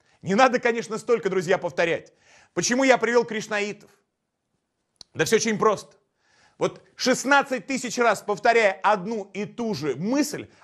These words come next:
одну и ту же мантру, мы с вами видим, что этого количества повторений достаточно для того, чтобы полностью стереть в человеке все старые программы. Такие кришнаиты говорят своим родителям:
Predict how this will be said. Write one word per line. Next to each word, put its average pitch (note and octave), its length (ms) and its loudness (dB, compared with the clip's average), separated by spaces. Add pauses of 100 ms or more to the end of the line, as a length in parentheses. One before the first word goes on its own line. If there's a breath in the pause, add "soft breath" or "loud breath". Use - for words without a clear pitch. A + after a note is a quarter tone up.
одну G#3 360 2
и A3 40 -4
ту A3 160 -8
же G3+ 140 -6
мантру, G3 520 -6 (600)
мы A3 180 2
с B3 80 -6
вами A3+ 400 0 (140)
видим, G3 420 -2
что F#3 340 -2
этого A#3 360 2
количества F3+ 760 -2 (160 loud breath)
повторений A3+ 480 0
достаточно G3+ 840 -2 (120)
для F#3+ 160 2
того, A#3 260 4
чтобы F#3+ 500 -4 (520)
полностью B3 800 2 (340)
стереть A#3+ 600 -4
в - 40 -20
человеке A3 440 0
все A3+ 180 -2
старые G#3+ 300 2
программы. F#3 520 -2 (1200)
Такие A3 320 2
кришнаиты B3+ 560 -4
говорят A#3 360 4
своим G#3 240 -2
родителям: D#3+ 460 -4